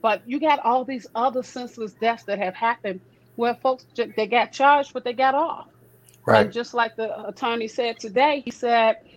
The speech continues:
Speaker 1: you can have a, a full lineup of, uh, people coming in. And one of the questions they asked, "Do you know anything about this story?" Well, I don't think there's not one person on this earth that don't know nothing about the story.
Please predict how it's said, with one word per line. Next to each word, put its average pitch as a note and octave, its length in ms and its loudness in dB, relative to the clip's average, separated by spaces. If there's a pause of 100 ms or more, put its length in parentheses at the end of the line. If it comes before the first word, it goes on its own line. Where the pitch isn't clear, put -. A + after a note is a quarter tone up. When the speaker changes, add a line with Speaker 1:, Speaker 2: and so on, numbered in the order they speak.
(160)
Speaker 1:
you A3+ 160 0
can C4 200 -6
have C4 380 0
a, B3 40 4
a F#3+ 320 -2
full C#4+ 540 4 (300)
lineup C4 640 2
of, G3+ 140 -8
uh, F#3+ 100 -10 (120)
people C#4+ 400 -6
coming A#3+ 400 -8
in. A#3+ 240 -8
And G3 160 -8 (260)
one A3+ 240 2
of C4 60 -6
the A#3 80 -4
questions C4 480 -2
they A3 200 -2
asked, A#3+ 340 0 (260)
"Do A#3+ 120 -2
you A#3+ 180 -2
know A#3+ 180 0
anything C4 440 -4
about A#3 300 0
this A3+ 140 -10
story?" G#3+ 480 2 (220)
Well, B3 360 2 (140)
I B3+ 160 4
don't E4+ 220 -2
think D#4+ 180 -6
there's C#4 240 -4
not C4 260 -6
one D4 240 -6
person D4 420 -6
on C#4+ 140 -6
this C#4+ 220 -8
earth E4+ 240 0
that C4 140 -6
don't C4 180 -2
know B3+ 140 -10
nothing B3 320 -8
about A#3 300 -2
the A#3 80 -14
story. D#4+ 580 -2